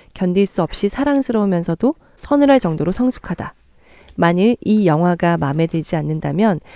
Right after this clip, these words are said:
당신은 어쩌면 로맨틱 코미디 장르 자체를 싫어하는 사람일지도 모른다. 네, 이렇게 쓰여져 있습니다. 음, 저는,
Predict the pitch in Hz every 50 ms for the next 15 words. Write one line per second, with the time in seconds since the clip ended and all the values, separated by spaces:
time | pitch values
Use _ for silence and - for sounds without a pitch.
0 | - - - - - - 180 190 - - 247 262 226 170 - - - 170 170 165
1 | 160 151 - - 165 175 185 196 202 - 220 - - - 196 190 180 180 175 -
2 | 160 147 151 165 165 156 - - - 156 156 196 262 277 _ _ _ - - -
3 | 285 294 277 254 208 185 185 180 160 156 151 139 - - - - 165 151 - -
4 | 143 - - - - - _ _ _ _ _ _ _ _ _ - 196 - - 175
5 | 185 - - - - - - - - - - - - 156 - - - 202 - -
6 | 180 185 - - - - - - - - - - - - - - - - - -
7 | - - - - - - - - - - - - - - - - - - - -
8 | - 247 247 240 247 240 233 214 170 -